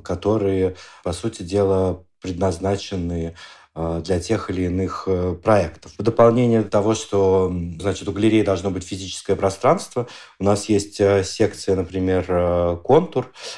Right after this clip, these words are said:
Это не обязательно галерея, которая представлена в физическом пространстве. Это может быть онлайн-проект или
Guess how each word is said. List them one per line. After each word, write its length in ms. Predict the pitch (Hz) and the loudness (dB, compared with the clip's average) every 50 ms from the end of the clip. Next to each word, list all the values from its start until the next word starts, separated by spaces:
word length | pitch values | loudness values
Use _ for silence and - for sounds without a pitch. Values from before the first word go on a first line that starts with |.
| - - - | -16 -12 -6
Это 200 | - 92 - 110 | -6 -4 -2 0
не 100 | 101 110 | 2 2
обязательно 720 | 107 104 110 107 123 113 101 - - 98 92 92 92 92 85 | 2 2 4 6 6 6 4 4 -2 -4 -2 -2 -2 -2 -2
галерея, 360 | 80 95 101 101 101 92 82 | -2 0 0 2 2 0 0
которая 540 | - 90 87 - 98 90 87 85 85 87 87 - - - - - _ _ | -2 -4 -4 -2 -2 0 0 0 -2 -2 -4 -8 -16 -20 -20 -20 _ _
представлена 580 | - 95 90 - - 107 98 95 92 92 90 87 | -10 -10 -8 -2 2 2 4 4 2 0 -4 -6
в 20 | 85 | -6
физическом 560 | - - 101 95 90 - - - - 95 85 | -8 -10 -10 -10 -10 -10 -10 -10 -8 -8 -4
пространстве. 640 | - 101 95 - - - 170 220 220 - - 120 | -2 -2 -2 -2 0 2 2 2 2 -2 -4 -4
Это 100 | 98 - | -2 0
может 320 | 107 104 104 101 92 101 95 | 0 0 0 0 -2 -4 -6
быть 160 | 92 - - | -6 -2 -2
онлайн-проект 800 | 104 101 101 107 107 98 90 - - 104 117 156 190 - - - | 0 2 2 2 2 2 0 0 2 2 4 4 2 0 -2 -4
или 300 | 104 98 98 101 98 98 | -2 0 2 0 0 0